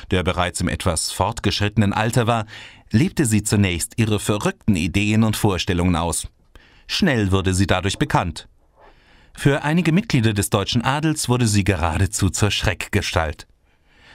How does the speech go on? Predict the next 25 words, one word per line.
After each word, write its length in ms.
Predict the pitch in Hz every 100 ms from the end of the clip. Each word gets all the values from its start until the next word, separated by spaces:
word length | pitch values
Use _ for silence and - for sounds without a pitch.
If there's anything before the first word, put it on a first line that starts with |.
| _ -
Dann 140 | 170
starb 280 | - 160 117
der 140 | 104
Fürst 320 | - 95 87 - - - -
und 120 | 143
Fürstin 360 | 202 190 185 147
Gloria 340 | 165 196 185
musste 320 | 147 113 131
die 80 | 135
Geschäfte 460 | 151 - 117 - 90
übernehmen. 520 | 90 90 90 82 - _ - _ _ _ _ _ - -
Erst 220 | 110 -
da 160 | - 107
erkannte 520 | 110 - 113 101 113
sie, 200 | 120 123 - - -
dass 180 | 143 -
es 160 | 143
nicht 220 | 143 110 -
zum 160 | 135
Besten 360 | 139 131 - 101
stand, 520 | - 82 80 76 -
doch 260 | 90 - -
getreu 400 | 101 127 143 170
ihrem 280 | 113 110
Motto, 380 | 113 139 143 117